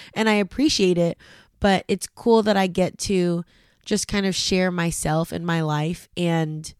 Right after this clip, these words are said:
I am not necessarily, I mean, of course people can judge my podcast, whatever, because I'm putting out public content,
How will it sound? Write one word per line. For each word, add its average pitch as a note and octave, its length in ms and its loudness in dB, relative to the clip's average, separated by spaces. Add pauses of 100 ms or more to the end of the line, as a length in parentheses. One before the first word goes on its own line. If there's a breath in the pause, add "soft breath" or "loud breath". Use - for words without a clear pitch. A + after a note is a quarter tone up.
(560)
I F3+ 400 2 (880)
am F3+ 140 -2
not F#3 220 0
necessarily, F3+ 1080 -2
I F#3+ 100 0
mean, F#3 200 0
of D#3+ 160 -2
course F#3 220 0
people - 260 -4
can D#3 180 -6
judge D3+ 220 -2
my D3+ 100 -4
podcast, D3+ 640 -6
whatever, D#3+ 340 -2
because D3+ 260 -10
I'm D#3+ 140 -4
putting E3+ 220 -2
out D#3+ 160 -8
public D3+ 340 -6
content, D3+ 480 -8